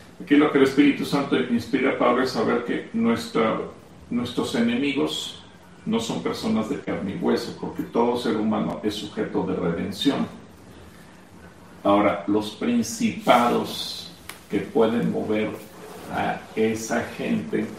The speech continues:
se pueden manifestar de muchísimas maneras.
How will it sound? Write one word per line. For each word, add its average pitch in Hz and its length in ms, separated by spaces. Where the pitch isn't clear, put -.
se - 100
pueden 120 480
manifestar 104 800
de 107 60
muchísimas 95 720
maneras. - 640